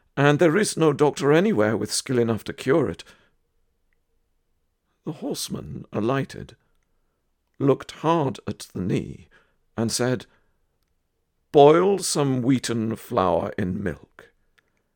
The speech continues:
and bathe the tumour with it hot, and you will be healed." He mounted and rode off. Cuthbert did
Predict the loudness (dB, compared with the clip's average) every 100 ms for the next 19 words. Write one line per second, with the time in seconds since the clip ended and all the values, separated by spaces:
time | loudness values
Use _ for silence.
0 | _ 0 0 2 2 4 0 -4 -6 -6
1 | -4 -4 -4 -8 -8 -8 -8 -10 -14 0
2 | 0 0 _ -20 _ _ _ _ _ _
3 | _ _ -12 -10 -6 -6 -2 -4 -4 -10
4 | -10 -12 -14 _ _ -20 _ _ _ _
5 | _ _ _ _ _ _ _ _ _ _
6 | _ _ _ _ _ -8 -8 -8 -10 -10
7 | -12 -16 _ _ _ _ _ _ -6 -4
8 | 0 0 0 -4 -8 -12 _ -20 _ _
9 | _ _ _ _ _ _ _ _ _ _
10 | _ _ _ _ _ _ _ _ _ _
11 | _ _ _ _ _ _ _ -16 -12 -12
12 | -12 -8 -10 -6 -2 0 -2